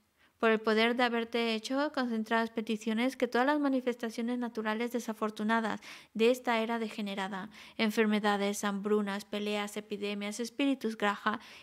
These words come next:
interferencias y demás se pacifiquen.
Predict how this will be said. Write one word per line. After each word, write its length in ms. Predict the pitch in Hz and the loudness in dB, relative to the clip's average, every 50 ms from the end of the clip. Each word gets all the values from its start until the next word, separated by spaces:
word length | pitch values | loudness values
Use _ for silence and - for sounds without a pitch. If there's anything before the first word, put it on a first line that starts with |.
| - - | -6 -2
interferencias 1000 | 240 226 220 226 208 208 - 220 220 233 233 226 - - 214 190 185 214 - | -2 0 2 0 0 0 0 0 0 2 0 -2 -4 -4 -4 -4 -4 -4 -6
y 80 | 277 294 | -4 -4
demás 380 | 269 233 214 214 226 254 254 - | -2 -2 -2 0 0 -2 -2 -4
se 100 | 254 247 | -8 -8
pacifiquen. 720 | - - 196 - - 220 - 202 - - - - - | -8 -10 -10 -10 -12 -10 -8 -8 -6 -6 -6 -8 -8